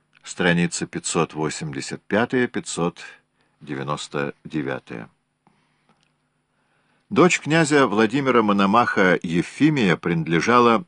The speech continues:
к одной из лучших русских семей не только по социальному положению,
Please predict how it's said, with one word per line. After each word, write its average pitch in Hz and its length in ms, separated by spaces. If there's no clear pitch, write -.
к - 80
одной 95 360
из 87 240
лучших 110 520
русских 110 440
семей 98 400
не 90 140
только 135 400
по - 240
социальному 80 800
положению, 135 720